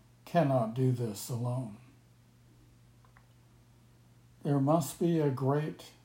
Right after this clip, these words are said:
number of you, a powerful cabal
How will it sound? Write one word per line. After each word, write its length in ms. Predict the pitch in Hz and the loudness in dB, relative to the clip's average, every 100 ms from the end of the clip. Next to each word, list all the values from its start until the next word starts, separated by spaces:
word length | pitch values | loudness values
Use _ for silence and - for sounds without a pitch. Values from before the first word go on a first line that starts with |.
| - - - - | -20 -20 -20 -8
number 500 | 175 143 143 123 113 | 0 2 2 0 -4
of 180 | 101 107 | -6 -10
you, 140 | 120 110 117 - - - - - _ - - - _ - _ - - _ - _ - | -12 -12 -20 -20 -20 -20 -20 -20 _ -20 -20 -20 _ -20 _ -20 -20 _ -20 _ -10
a 60 | 165 | -10
powerful 920 | 131 - 170 160 135 - 156 135 120 - - - - _ - - | -8 -2 2 2 0 -4 -6 -6 -6 -10 -20 -20 -20 _ -20 -10
cabal 880 | - 117 131 131 131 120 110 117 | -6 -2 2 2 0 -2 -8 -16